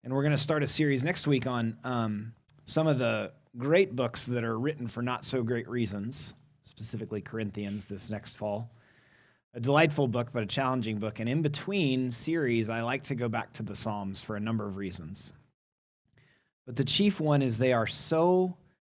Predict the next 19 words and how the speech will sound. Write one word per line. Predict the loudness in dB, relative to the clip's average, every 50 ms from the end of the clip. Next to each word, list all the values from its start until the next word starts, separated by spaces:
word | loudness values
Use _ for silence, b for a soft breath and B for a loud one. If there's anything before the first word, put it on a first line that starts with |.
| _ _ _ _ _ _ _ _ _ _ _ 0
useful | 2 2 4 2 0 -2 -4 -4 -4 -4 -8 -10 -16 _ _ _ _ _ -10
to | -6 -6 -6
us. | -6 -6 -6 -6 -6 -8 -8 -10 -16 -20 -20 _ _ _ _ _ _ _ _ _ _ _ _ _ _ _ _ _ _ _ _ _ _ _ _ _ _ _ _ _ _ _ _ -4
And | -2 0
they're | 2 2
useful | 4 4 4 4 4 2 2 4 4 4 2 0 -2 -8 -14 -20 _ _ _ _ _ _
not | -4 0 2 2 2 2 0 -2
because | -4 -4 -2 -2 -2 0 0 0
of, | 0 0 -2 -4 -8 -14 -18 _ -8
um, | -6 -6 -4 -4 -4 -4 -6 -6 -8 -12 _ _ _ -4
their | -2 0 0
historical | 2 2 0 0 0 0 -2 0 0 0 0 0 -2 -2 0 0 -2 -4 -6 -12 -18 _ _ _ _ _ _ _ _
value. | -4 0 0 0 0 0 -2 -4 -6 -6 -8 -12 -14 -10
This | -6 -6 -4 -2 0
is | 0 0 0
one | 0 0 0 0 0
of | 0 -2 -4 -4 -4
the, | -4 -4 -4 -4 -4 -6 -8 -12 _ _ _ _ -12
uh, | -10 -8 -8 -6 -8 -8